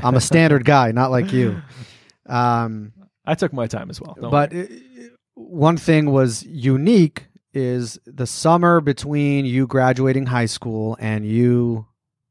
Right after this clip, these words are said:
Speaker 1: being a freshman in college at U N L V, you rushed, uh, black fraternity.
Speaker 2: <laughs> Yeah, that, uh, is not public knowledge, but until now.
Speaker 1: Okay, you're welcome.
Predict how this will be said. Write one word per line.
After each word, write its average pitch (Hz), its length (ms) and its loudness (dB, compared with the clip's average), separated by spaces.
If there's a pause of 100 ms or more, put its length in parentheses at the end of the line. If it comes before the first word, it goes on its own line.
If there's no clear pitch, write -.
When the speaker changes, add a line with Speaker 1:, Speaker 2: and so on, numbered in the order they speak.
(120)
Speaker 1:
being 120 200 -2
a 107 60 -4
freshman 120 560 0
in 107 120 -8
college 120 440 2
at 110 60 -6
U 113 120 -2
N 113 60 -2
L 110 100 -2
V, 113 340 0 (560)
you 135 600 2 (460)
rushed, 131 680 0 (720)
uh, 110 180 -4
black 120 280 0
fraternity. 104 480 -8 (480)
Speaker 2:
<laughs> 170 40 0 (1200)
Yeah, 135 300 2
that, 156 280 0
uh, 139 300 2
is 113 120 -8
not 147 220 -4
public 117 320 -2
knowledge, 120 360 -4
but - 120 -14
until 123 260 -4
now. 113 380 -6
Speaker 1:
Okay, 135 420 -4
you're 123 100 -2
welcome. 127 560 -4